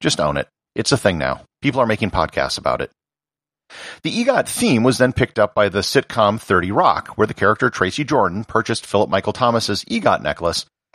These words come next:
and then proceeded to actually win all four awards. To date, there have been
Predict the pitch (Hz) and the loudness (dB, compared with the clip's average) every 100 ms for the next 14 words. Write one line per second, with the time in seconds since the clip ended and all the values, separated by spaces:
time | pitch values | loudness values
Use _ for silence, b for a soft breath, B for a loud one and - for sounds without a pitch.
0 | - 214 143 135 131 - 98 104 - 87 | 0 2 2 0 -2 0 -2 -2 0 0
1 | 87 107 101 80 78 87 69 69 65 65 | 0 -2 -2 -2 -4 0 0 -2 -4 -4
2 | 71 76 57 53 - - _ _ _ _ | -2 -2 -2 -2 -8 -10 _ _ _ _
3 | _ - B B - 180 240 254 120 - | _ -20 B B -2 0 2 4 2 0
4 | 120 113 156 208 147 107 87 87 | -2 4 4 4 2 2 0 -4